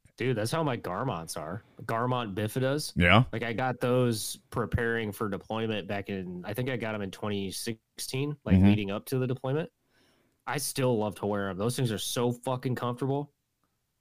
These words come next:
Speaker 1: Like,
Speaker 2: Hmm.
Speaker 1: and I, like, th-, I, I literally just bought them once, and they're still, like, rocking and in great shape right now.
Speaker 2: Hmm.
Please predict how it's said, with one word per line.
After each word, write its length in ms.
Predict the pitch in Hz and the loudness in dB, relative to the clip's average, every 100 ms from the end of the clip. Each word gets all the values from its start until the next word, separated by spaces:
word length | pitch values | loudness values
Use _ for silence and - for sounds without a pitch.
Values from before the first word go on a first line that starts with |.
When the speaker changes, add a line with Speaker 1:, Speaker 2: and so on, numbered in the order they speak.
| _ | _
Speaker 1:
Like, 160 | 123 | 6
Speaker 2:
Hmm. 60 | 117 - - _ _ _ _ _ - - | 6 6 -4 _ _ _ _ _ -14 -4
Speaker 1:
and 160 | 127 | -2
I, 140 | 127 131 | -2 -2
like, 320 | 131 131 104 | -2 -4 -4
th-, 140 | 143 | -4
I, 200 | 143 131 123 | -2 -2 -2
I 180 | 123 139 | -2 2
literally 340 | 139 143 147 135 | 4 4 4 4
just 260 | 127 - | 0 -4
bought 300 | - 113 123 | -2 -2 -2
them 260 | 127 107 98 | -4 -4 -4
once, 520 | 98 104 131 - - _ _ | -4 -4 -6 -8 -12 _ _
and 180 | - 117 | -8 -4
they're 140 | 120 127 | -2 -2
still, 480 | - 131 120 113 | -2 0 2 0
like, 200 | 104 101 - | -2 -4 -6
rocking 420 | 104 104 101 107 | -4 -4 -6 -6
and 100 | 101 | -6
in 140 | 98 95 | -6 -6
great 260 | 98 95 | -8 -8
shape 260 | - 98 90 | -8 -10 -10
right 160 | 85 80 | -14 -14
now. 280 | 85 73 - _ _ _ _ - | -16 -18 -20 _ _ _ _ -8
Speaker 2:
Hmm. 80 | - | -4